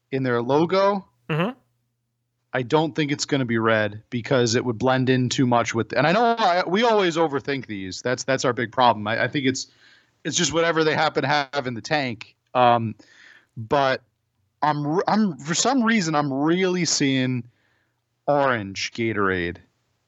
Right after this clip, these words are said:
Speaker 1: being dumped over the head of Andy Reid and him just, just smiling ear to ear, happy as could be.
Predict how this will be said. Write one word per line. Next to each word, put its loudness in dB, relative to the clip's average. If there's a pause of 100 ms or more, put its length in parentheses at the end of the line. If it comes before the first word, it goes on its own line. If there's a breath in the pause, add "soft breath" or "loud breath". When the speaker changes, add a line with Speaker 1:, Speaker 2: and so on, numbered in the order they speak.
(720)
Speaker 1:
being 2
dumped 0
over 2 (1600)
the 4
head 2
of -2 (420)
Andy 2
Reid 0 (1700)
and 0
him 2
just, 2
just -2 (100)
smiling 2
ear 2
to -6
ear, -2 (1300)
happy 0
as 0
could -8
be. -6